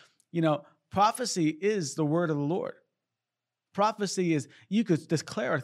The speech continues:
a word and it shall come to pass. The word of the Lord, that I'm supposed to be blessed. I'm supposed to have good health. That's, that's fulfillment of prophecy.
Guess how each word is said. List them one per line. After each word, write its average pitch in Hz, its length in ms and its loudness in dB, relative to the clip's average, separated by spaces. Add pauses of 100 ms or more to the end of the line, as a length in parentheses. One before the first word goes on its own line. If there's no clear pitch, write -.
(120)
a 151 100 0
word 143 600 2 (640)
and 160 320 0
it 160 100 -6
shall 170 240 0
come 180 220 -2
to 143 120 -6
pass. - 480 -8 (340)
The 165 100 0
word 202 260 2
of 175 60 -2
the 170 60 -2
Lord, - 320 -4 (260)
that 160 100 4
I'm 175 140 2
supposed 202 340 -4
to 185 60 -10
be 175 100 -2
blessed. 143 560 0 (300)
I'm 175 220 -4
supposed 214 420 -2
to 185 80 0
have 147 180 -2
good 139 200 0
health. 123 380 -2 (400)
That's, 226 300 -2 (300)
that's 247 240 2
fulfillment 190 760 2
of 165 180 -6
prophecy. - 640 -6